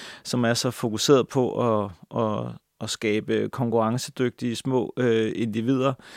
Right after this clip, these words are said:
øh, og samtidig har vi ladet skolen blive invaderet af alle mulige mærkelige dagsordner, som gør, at, øh,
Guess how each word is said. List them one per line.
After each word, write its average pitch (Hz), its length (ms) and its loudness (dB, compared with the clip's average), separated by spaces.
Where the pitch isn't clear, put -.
øh, 110 480 2
og 104 380 4
samtidig 117 580 2
har 110 180 0
vi 113 180 0
ladet 110 300 0
skolen 127 500 2
blive 117 200 2
invaderet 120 640 4
af - 400 0
alle 127 160 2
mulige 123 320 2
mærkelige 120 380 0
dagsordner, 113 600 -2
som 113 180 -6
gør, 110 220 -2
at, 110 360 -4
øh, 107 220 -4